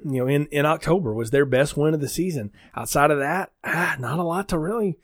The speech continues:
look great about. On the other hand, Kansas City, man, <laughs> I mean, you talk about, uh, not Kansas City, uh, San Francisco, on the other hand, I mean, th-, they've taken care of business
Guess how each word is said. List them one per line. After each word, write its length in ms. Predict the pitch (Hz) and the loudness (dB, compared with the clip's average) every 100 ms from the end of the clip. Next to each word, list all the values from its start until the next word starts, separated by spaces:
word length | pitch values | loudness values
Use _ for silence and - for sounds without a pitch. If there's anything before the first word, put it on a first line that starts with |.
| _ _ _ _ - | _ _ _ _ -2
look 240 | 165 180 | 0 0
great 300 | 135 131 220 | -2 0 0
about. 320 | 110 104 - | 0 -2 -6
On 100 | 107 | -2
the 160 | 127 139 | 2 6
other 220 | 156 175 | 6 4
hand, 500 | 180 208 240 240 - | 4 2 2 -2 -8
Kansas 480 | - 139 156 165 160 | -10 -4 -2 -2 -4
City, 340 | - 196 208 | 4 6 6
man, 440 | 147 139 143 147 135 _ _ _ | 2 4 2 0 -4 _ _ _
<laughs> 160 | - - 156 - _ _ _ - | -8 -2 -2 -4 _ _ _ -14
I 60 | |
mean, 240 | 117 120 120 | -10 -10 -8
you 100 | 143 | -4
talk 240 | 165 160 | -2 -2
about, 300 | 156 120 120 | 0 2 0
uh, 480 | - 113 - 117 120 | -4 -8 -8 -10 -6
not 200 | 139 143 | -2 -2
Kansas 280 | - 131 117 | -2 -4 -2
City, 240 | 147 127 - _ - | -2 -4 -6 _ -14
uh, 200 | 104 104 - | -12 -12 -12
San 300 | - 165 165 | -2 2 2
Francisco, 560 | 143 180 185 226 214 | 2 0 2 2 2
on 120 | 208 214 | 0 0
the 100 | 220 | 0
other 120 | 202 | 2
hand, 380 | 214 214 220 202 _ _ _ _ _ _ _ - | 0 -2 -4 -8 _ _ _ _ _ _ _ -14
I 40 | 123 | -10
mean, 220 | 120 123 | -6 -6
th-, 160 | 127 - | -6 -8
they've 300 | 127 139 202 | 2 4 6
taken 320 | 214 190 180 | 4 4 4
care 180 | 180 180 | 2 2
of 140 | 147 | 2
business 500 | 143 175 143 123 - | 2 2 0 -2 -6